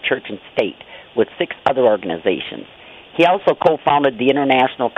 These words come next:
Common Law Court of Justice in Brussels in two thousand eleven, and he has served as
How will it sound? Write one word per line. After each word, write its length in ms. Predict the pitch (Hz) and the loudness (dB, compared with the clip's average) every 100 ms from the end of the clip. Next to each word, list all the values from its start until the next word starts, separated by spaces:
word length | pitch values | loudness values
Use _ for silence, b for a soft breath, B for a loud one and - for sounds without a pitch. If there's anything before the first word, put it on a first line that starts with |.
| 143 | 2
Common 260 | 139 127 | 2 0
Law 180 | 113 107 | 2 2
Court 360 | - 165 160 127 | 0 0 2 0
of 80 | 113 | -2
Justice 440 | - 147 - 120 - | 0 0 -2 -8 -6
in 140 | 120 | -6
Brussels 460 | 113 147 - 82 - | 0 0 -2 -10 -10
in 100 | 92 - | -12 -8
two 100 | 135 | 0
thousand 400 | 120 107 110 95 | 2 2 0 -2
eleven, 400 | 123 151 104 131 B B B B | 0 2 0 -4 B B B B
and 100 | 131 | 0
he 80 | 123 | 2
has 120 | 117 - | 2 2
served 260 | 147 139 | 2 2
as 100 | 117 | 0